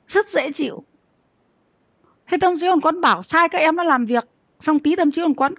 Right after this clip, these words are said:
quên mắng các em, bảo: "Thế thì lúc ấy cô quên rồi, cô nhầm rồi." Có sao đâu,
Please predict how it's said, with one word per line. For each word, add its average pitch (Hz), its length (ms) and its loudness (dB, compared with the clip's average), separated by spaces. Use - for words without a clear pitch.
quên 330 260 2
mắng 302 180 2
các 339 100 -6
em, 320 180 0
bảo: - 140 -2
"Thế 349 220 -2
thì 349 60 4
lúc 330 140 2
ấy 339 140 0
cô 311 120 0
quên 311 260 2
rồi, 277 100 0
cô 285 120 -4
nhầm 240 280 2
rồi." 208 180 0
Có 339 80 -2
sao 320 240 2
đâu, 330 240 2